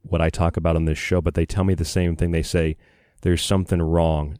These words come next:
I can't put my finger on it, but I can't watch that or listen to it. There's something that's just not right about it."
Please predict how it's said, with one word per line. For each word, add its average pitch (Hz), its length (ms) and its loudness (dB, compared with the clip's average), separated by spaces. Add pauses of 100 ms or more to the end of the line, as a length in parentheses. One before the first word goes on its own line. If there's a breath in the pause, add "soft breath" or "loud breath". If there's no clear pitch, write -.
I 85 120 0
can't - 300 -2
put 78 120 0
my 82 160 0
finger 95 460 0
on 107 120 2
it, 104 140 -4
but 85 100 0
I 82 80 2
can't - 360 -2
watch 80 380 -2
that 85 160 0
or 80 100 0
listen 80 360 -2
to 80 180 -4
it. 78 100 -8
There's 78 200 -2
something 87 440 0
that's 80 200 -2
just - 280 -4
not 82 340 0
right 78 240 2
about 76 320 0
it." - 180 -10